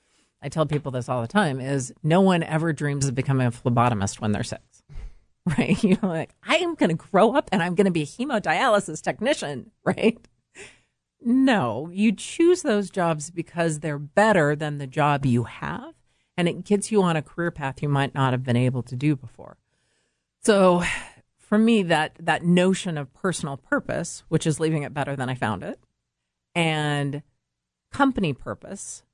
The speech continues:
which is enabling people to change their economic circumstance, drives the ultimate result, which is what I'm paid to do, which is the financial growth of the entire company.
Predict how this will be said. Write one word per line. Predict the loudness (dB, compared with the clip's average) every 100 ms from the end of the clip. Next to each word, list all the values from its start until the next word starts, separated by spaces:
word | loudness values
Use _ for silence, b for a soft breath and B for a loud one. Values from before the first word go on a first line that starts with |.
| _ -4
which | -2 -2
is | -2 0 -2
enabling | 0 0 0 0 0 0 -2 -2
people | -2 0
to | -2
change | -2 -4 -2
their | -4
economic | -2 -2 -2 -2
circumstance, | -2 0 -2 -2 -4 -4 -6 -12 -20 _ _ _ _ _ _ _ _ _ _ _ -4
drives | 4 4 4 2 0 -2 -2
the | -2 -2 0
ultimate | 2 2 0 -2 -2
result, | -4 2 2 2 -2 -8 -6
which | -4
is | -4 0
what | 2
I'm | 2
paid | 2 2 2
to |
do, | 4 4 4
which | 0 -4 -2
is | -2 -4 -8 -12
the |
financial | -4 -2 0 -2 -4 -2 -2 -2 -8 _ -20
growth | -6 0 0 0 -6 -4
of | 0 2 2
the | 2
entire | 2 0 -6 -12
company. | -16 -14 -14